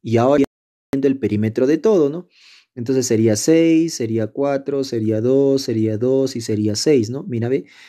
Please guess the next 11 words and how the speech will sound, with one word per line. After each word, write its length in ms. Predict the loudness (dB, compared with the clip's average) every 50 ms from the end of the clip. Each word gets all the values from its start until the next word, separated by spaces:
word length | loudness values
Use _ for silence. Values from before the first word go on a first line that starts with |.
| _ _
siguiendo 720 | _ -6 -4 -2 2 2 2 2 2 2 2 2 2 0 0 -2
esta 320 | -4 -4 -4 -4 -4 -4
secuencia, 640 | -4 -4 -4 -4 -4 -4 -4 -4 -4 -6 -6 -6 -8 _ _ -20 _ _ _ -2
ya 200 | 0 0 2 2
tenemos 360 | 2 0 2 0 0 2 2
los 120 | 2 2
lados 360 | 4 4 2 2 2 0 0
de 120 | -2 -4 -4
todo 260 | -2 -2 -2 0 0
el 100 | -2 -2
perímetro 720 | -2 -2 -2 -2 -2 -4 -4 -6 -6 -6 -6 -8 -10 _